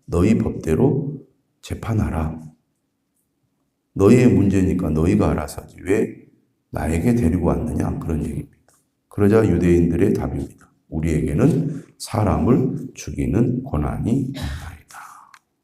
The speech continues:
예수님을 정치적인 죄목으로 씌워서 죽이려고 지금 예수님을 데리고 온 겁니다.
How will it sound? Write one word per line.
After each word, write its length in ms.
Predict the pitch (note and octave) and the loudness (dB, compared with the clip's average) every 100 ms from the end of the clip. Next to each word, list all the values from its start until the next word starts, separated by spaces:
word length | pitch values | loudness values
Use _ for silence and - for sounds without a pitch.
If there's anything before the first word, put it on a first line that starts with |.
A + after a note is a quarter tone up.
| _ _ _ - _ - - - - _ _ | _ _ _ -20 _ -20 -20 -20 -20 _ _
예수님을 1000 | G2 G2 G2 F2 E2 G2+ F2+ - - - - _ | 2 2 2 4 6 6 4 2 -4 -10 -16 _
정치적인 1300 | - F2+ F#2 - G2 F#2+ F#2+ G2+ - - - - - - _ _ _ _ _ _ _ _ | -4 0 0 2 4 4 4 4 4 2 -2 -6 -12 -20 _ _ _ _ _ _ _ _
죄목으로 800 | - F2+ E2+ - - - - - - - | 2 4 4 2 0 -4 -8 -12 -20 -12
씌워서 680 | - C3+ B2+ B2+ - - - - _ _ | 2 6 6 6 0 -6 -14 -18 _ _
죽이려고 1160 | - F#2 G#2 F#2+ - - G#2 - - - - _ _ _ _ _ _ _ _ _ - | -6 0 4 6 4 2 0 -2 -6 -12 -20 _ _ _ _ _ _ _ _ _ -8
지금 720 | - G2+ A#2+ - - - - | -2 2 2 2 -4 -8 -8
예수님을 680 | - E2+ - - - G2 G2 | -2 -2 -2 -4 -2 0 0
데리고 340 | E2+ F#2 G#2 E2 | 0 2 2 0
온 120 | D#2 | -2
겁니다. 520 | D#2 D#2 - - | -4 -6 -8 -16